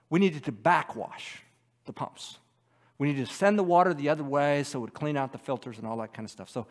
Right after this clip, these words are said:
the guy went back to train me. Backwash. He said, "Andy, the first thing you need to know about backwashing is you need to open this valve right here, 'cause the water's going, we're gonna send it another way, and it needs a way to get out.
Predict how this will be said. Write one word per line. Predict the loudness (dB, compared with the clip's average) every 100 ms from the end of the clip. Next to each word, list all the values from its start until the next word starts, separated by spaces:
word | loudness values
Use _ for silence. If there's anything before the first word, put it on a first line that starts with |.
| -14 -20 -14 0
the | 8
guy | 10
went | 8 8
back | 6 4
to | 0
train | -2 0 0
me. | -2 -4 -10 -20 _ _ _ _ _
Backwash. | 4 4 4 0
He | 4
said, | 4
"Andy, | 4
the | 2
first | 2 2 2
thing | 2
you | 2
need | 4 4
to |
know | 4
about | 4 4 4
backwashing | 0 0 0 0 0 -4
is | -2
you | 0
need | 0 0
to | 2
open | 2 2 0 -2 -10 -20 _ _ _ _ _
this | -4 2
valve | 6 6 4
right | 0 0
here, | -2
'cause | -4 -4
the | -2
water's | 4 6 6 4
going, | 4 6 6 4
we're | 0
gonna | -4 -4
send | -4 0 2
it | 2
another | 0 -2 0
way, | 0 0 -2 -8 -16 -8
and | -6
it |
needs | 0 0 0
a | -2
way | -2 -4
to |
get | -6 -10
out. | -8 -10 -10 -16